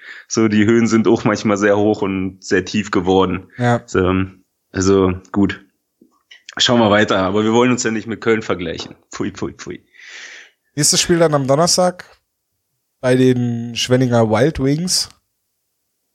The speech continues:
Speaker 2: Ja, schauen wir mal, wie wir dann, aber da, das wird passend zeitlich.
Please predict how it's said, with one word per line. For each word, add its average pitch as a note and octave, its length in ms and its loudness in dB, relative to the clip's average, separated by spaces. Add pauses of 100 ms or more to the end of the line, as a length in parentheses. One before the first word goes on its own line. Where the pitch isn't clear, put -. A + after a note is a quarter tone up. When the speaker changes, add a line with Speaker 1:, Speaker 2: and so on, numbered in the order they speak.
(420)
Speaker 2:
Ja, A2 260 2 (420)
schauen A#2+ 260 2
wir B2 100 4
mal, A2 180 0
wie A2 120 -4
wir A2+ 120 4
dann, A2 380 -2 (140)
aber A#2+ 180 2
da, A#2 320 4
das A2+ 320 -2
wird A#2+ 240 0 (140)
passend A#2 340 -4
zeitlich. - 540 -8